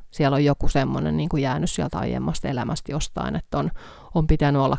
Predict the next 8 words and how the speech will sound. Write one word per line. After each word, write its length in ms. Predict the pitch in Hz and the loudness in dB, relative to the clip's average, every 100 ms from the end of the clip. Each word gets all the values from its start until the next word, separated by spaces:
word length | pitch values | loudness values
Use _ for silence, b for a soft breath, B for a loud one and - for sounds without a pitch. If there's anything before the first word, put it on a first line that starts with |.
| - | -2
kiltisti 500 | 143 139 160 - - | -2 0 -2 -4 -2
ja 80 | 135 | 0
hiljaa 500 | 139 135 170 110 110 | 0 0 -2 -2 -2
ja 140 | 143 | -2
kuuliaisesti. 920 | - 135 139 147 143 180 - - 175 b b b b b b b b b b b b b b _ _ _ _ _ _ _ _ _ _ _ _ _ _ - | 0 2 2 0 0 -2 -4 -2 -4 b b b b b b b b b b b b b b _ _ _ _ _ _ _ _ _ _ _ _ _ _ -10
Et 160 | - - | -4 0
ei 140 | 139 | 0
saa, 380 | - 143 120 | 2 2 2